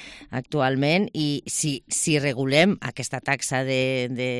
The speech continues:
de brossa, que diu que s'ha de fer així, vale, bon, t'ho compro, no? Però baixa l'ibi, perquè llavors abans ho estaves compensant amb l'ibi. Ara ja no tindràs que compensar aquest, aquesta despesa.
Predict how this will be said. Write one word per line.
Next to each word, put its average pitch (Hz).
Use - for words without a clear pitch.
de 120
brossa, 160
que 131
diu 123
que -
s'ha -
de 135
fer 135
així, 160
vale, 120
bon, -
t'ho -
compro, 147
no? 156
Però 117
baixa 123
l'ibi, 147
perquè 135
llavors 123
abans 139
ho 185
estaves 165
compensant 165
amb 135
l'ibi. 123
Ara 117
ja 139
no 165
tindràs 175
que 170
compensar 175
aquest, 147
aquesta 151
despesa. 135